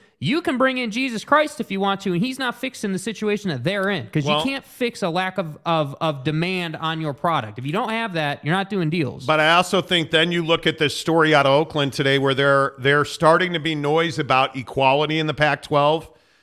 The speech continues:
Speaker 2: Uh, the Pac-twelve has no black head coaches in college basketball.
Speaker 1: Mm-hmm.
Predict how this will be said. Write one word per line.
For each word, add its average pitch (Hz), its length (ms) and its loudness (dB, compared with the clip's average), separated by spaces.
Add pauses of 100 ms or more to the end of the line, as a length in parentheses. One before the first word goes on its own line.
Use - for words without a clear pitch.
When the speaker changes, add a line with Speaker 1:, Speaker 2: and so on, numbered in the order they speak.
(200)
Speaker 2:
Uh, 110 240 -2
the 117 100 -14
Pac-twelve 190 480 2
has 175 260 2
no 156 600 2 (320)
black 151 500 2
head 156 200 -2
coaches 135 380 -2
in 117 160 -4 (100)
college 123 340 -2
basketball. 107 560 -8 (120)
Speaker 1:
Mm-hmm. 120 380 0